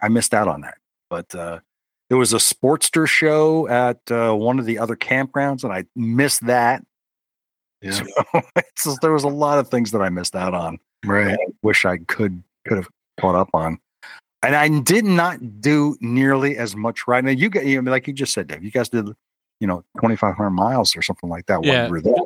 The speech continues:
Speaker 3: 'cause every day we'd plan, like, about a two hundred mile trip, a loop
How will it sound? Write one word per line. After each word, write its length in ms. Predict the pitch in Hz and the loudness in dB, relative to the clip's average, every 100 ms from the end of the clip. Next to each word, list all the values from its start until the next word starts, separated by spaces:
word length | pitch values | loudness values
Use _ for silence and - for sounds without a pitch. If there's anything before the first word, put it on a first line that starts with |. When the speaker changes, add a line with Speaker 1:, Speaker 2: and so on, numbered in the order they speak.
| - | -4
Speaker 3:
'cause 120 | 151 | 0
every 180 | 175 180 | 0 0
day 220 | 123 135 | 0 2
we'd 260 | 131 123 - | 2 0 0
plan, 280 | - 135 127 | 0 2 2
like, 180 | 117 - | 0 -4
about 300 | 90 120 113 | -2 0 0
a 120 | 92 - | -4 -10
two 180 | - 160 | -8 -4
hundred 180 | 131 123 | -2 -2
mile 600 | 113 110 110 104 98 90 _ _ _ _ | 0 0 0 0 -4 -8 _ _ _ _
trip, 280 | - 120 104 _ _ _ - | -4 -2 -2 _ _ _ -4
a 80 | |
loop 520 | 98 104 123 98 - | -2 -2 -2 -4 -6